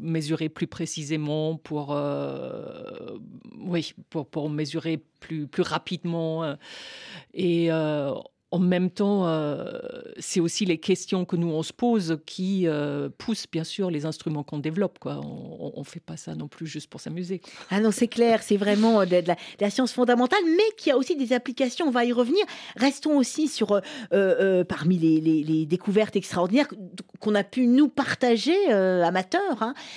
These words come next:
Speaker 2: Ça a été la photo, euh, photo du trou noir au centre de notre galaxie.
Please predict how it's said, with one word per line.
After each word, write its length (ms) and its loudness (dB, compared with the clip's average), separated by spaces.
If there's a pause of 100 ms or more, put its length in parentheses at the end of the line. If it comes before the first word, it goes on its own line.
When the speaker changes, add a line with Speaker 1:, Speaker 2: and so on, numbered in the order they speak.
(120)
Speaker 2:
Ça 120 -2
a 20 4
été 160 0
la 100 0
photo, 460 0
euh, 180 0
photo 300 -8
du 100 -6
trou 180 -4
noir 220 0 (200)
au 100 0
centre 300 -4
de 80 0
notre 200 -2
galaxie. 560 0